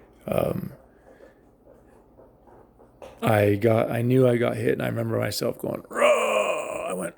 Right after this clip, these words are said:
Roar! I, like, I almo-, I yelled, like, Roar! cause I got hit, dude. I got hit hard. And, um, and I'll tell ya,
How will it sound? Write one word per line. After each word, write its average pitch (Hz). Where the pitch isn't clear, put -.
Roar! -
I, 131
like, -
I 127
almo-, 120
I 120
yelled, 117
like, 107
Roar! -
cause 120
I 113
got 110
hit, 113
dude. 117
I 113
got 120
hit 120
hard. 113
And, 107
um, 98
and 113
I'll 107
tell 131
ya, 127